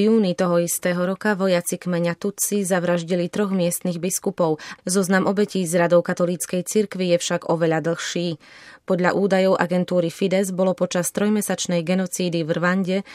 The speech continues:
zavraždených okrem spomínaných troch biskupov aj sto tri kňazov, štyridsaťsedem rehoľníkov zo siedmich rôznych rehoľných inštitútov,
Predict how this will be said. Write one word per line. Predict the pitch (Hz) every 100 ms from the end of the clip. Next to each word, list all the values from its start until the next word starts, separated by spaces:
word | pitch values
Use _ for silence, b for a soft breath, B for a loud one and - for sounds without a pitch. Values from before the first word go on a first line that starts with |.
| B B 180
zavraždených | 214 202 220 180 202 190 185 -
okrem | 175 180 175
spomínaných | - 175 175 170 165 170 -
troch | 175 165
biskupov | 185 - 196 - 202 -
aj | 180 170
sto | - - 170
tri | 165
kňazov, | 151 190 190 185 208 226 226 B B -
štyridsaťsedem | - 233 220 202 - 196 175 175
rehoľníkov | 190 190 175 170 165 190 190
zo | 170 175
siedmich | - 202 202 190 170
rôznych | 170 170 180 165
rehoľných | 175 165 170 170 160 180
inštitútov, | 190 - 214 208 208 214 208